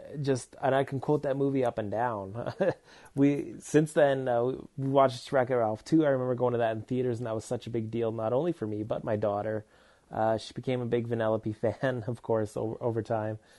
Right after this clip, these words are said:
We managed to get her last year a Vanellope von Schweetz doll, which is something we'd always wanted to do, and I'm, so I'm glad that new movie came out, 'cause it made it very possible. Uh, yeah, Wreck-It Ralph, though, one hundred percent favorite Disney movie of all time.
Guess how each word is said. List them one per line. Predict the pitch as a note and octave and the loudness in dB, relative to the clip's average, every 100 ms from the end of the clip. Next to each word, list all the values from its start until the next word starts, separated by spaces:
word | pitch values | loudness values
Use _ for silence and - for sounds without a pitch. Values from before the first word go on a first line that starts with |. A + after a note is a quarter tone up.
| _ - | _ -10
We | C3+ | -6
managed | E3+ F#3+ | -4 -4
to | D#3+ | -2
get | C3 B2+ | 0 0
her | C3 | 2
last | A2 G#2 - - | 0 -2 -8 -6
year | A#2+ D3+ D#3+ A2 A2 A#2+ - | -4 -2 0 0 -2 -6 -8
a | A#2+ A#2 A#2 A#2 | -4 -2 -2 -4
Vanellope | A2+ A#2+ A#2+ B2 | -4 -4 -2 -2
von | A#2+ A#2+ | -2 -4
Schweetz | A#2 C3+ D3+ - | -4 -4 -4 -2
doll, | G#2 | 0
which | G2+ G2 | 0 -4
is | - | -6
something | A2+ A#2+ | -6 -2
we'd | A2+ G#2 | -2 -2
always | A#2+ A#2 A2+ | 0 0 0
wanted | A2 G#2+ | -4 -4
to | G#2+ | -2
do, | A#2+ | -2
and | G#2+ | -2
I'm, | G#2 | -6
so | - | -4
I'm | A2 | -4
glad | G#2 A2+ A#2 | 2 2 4
that | A2+ - - - - _ - | 0 -4 -12 -20 -20 _ -2
new | A#2+ C#3+ | 2 4
movie | C#3 B2 A2+ | 4 4 2
came | - G#2+ G2+ | 0 -2 -2
out, | G#2+ B2 | -2 0
'cause | A#2 | 0
it | |
made | A2+ A#2 | 0 -2
it | |
very | A2+ G#2+ | 0 0
possible. | G#2+ A#2+ G#2+ A2 A#2 A#2+ C#3 _ _ _ _ _ _ - | 0 0 0 -2 -2 -2 -4 _ _ _ _ _ _ -4
Uh, | B2 B2 B2+ - _ _ - - | 0 0 -2 -12 _ _ -6 6
yeah, | E3 D3 A2+ - - - | 8 8 4 -2 -14 -6
Wreck-It | E3 D#3+ C#3 | 2 2 4
Ralph, | C3 B2+ - | 2 2 2
though, | A#2 | 0
one | A2+ B2+ | 4 2
hundred | C3 B2+ | 2 0
percent | A#2+ A2 A#2+ A2 A2+ G#2 | -2 -2 -2 -2 -4 -2
favorite | C#3+ C#3 B2+ | 2 4 2
Disney | B2+ A#2 A#2 | 0 -2 0
movie | A#2 A2+ A#2+ | 0 0 0
of | - G#2+ | 0 0
all | - B2 A2 | 0 2 2
time. | A2 A#2 G#2 G2 F#2 | 2 0 -2 -2 -10